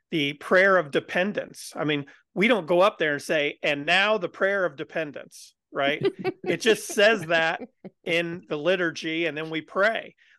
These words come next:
Speaker 1: But it's gonna add some understanding to somebody who might otherwise be pretty lost if this is just not a normal, natural thing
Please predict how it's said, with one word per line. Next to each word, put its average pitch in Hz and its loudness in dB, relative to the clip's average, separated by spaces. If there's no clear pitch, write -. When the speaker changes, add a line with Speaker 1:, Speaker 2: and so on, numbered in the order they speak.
Speaker 1:
But 170 0
it's 180 -6
gonna 180 -2
add 170 2
some 151 -6
understanding 160 -4
to 143 -12
somebody 139 -4
who 151 -4
might 175 -2
otherwise 156 -2
be 139 -8
pretty 202 -4
lost 165 -4
if 156 -6
this 170 0
is - -2
just 170 -4
not 151 0
a 135 -2
normal, 147 -4
natural 151 -4
thing 147 -8